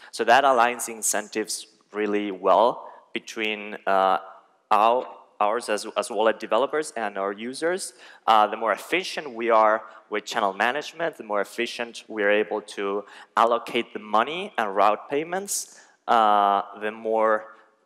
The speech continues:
the end users gain and the more money that we make. Uh, if we're inefficient with this, uh, we lose more money. Uh, but, uh, we're also definitely ex-, exploring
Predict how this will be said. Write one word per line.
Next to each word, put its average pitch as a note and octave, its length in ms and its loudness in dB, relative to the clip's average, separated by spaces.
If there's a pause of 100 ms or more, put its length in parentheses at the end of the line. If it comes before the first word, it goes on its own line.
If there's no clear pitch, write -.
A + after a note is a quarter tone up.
(100)
the A#2 120 -4
end G#2+ 180 -4
users A2 420 -8
gain F3+ 440 -2 (220)
and G#2+ 340 -2
the G2+ 60 -8
more G2+ 160 -6
money G2+ 240 -2
that F#2 180 -4
we G2+ 100 -10
make. F#2 340 -12 (560)
Uh, G#2 320 4
if A2+ 180 -4
we're A#2 120 2
inefficient D3 760 -4
with D3 160 -4
this, F#3 500 0
uh, A2 400 4
we A2 100 -4
lose G2+ 260 -10
more G2+ 160 -6
money. G2 280 -2 (680)
Uh, A#2+ 400 4 (260)
but, - 400 0 (220)
uh, G2+ 440 0
we're A#2 140 2
also D3+ 320 2
definitely A#2 460 2 (120)
ex-, - 200 -10
exploring G#2+ 640 -4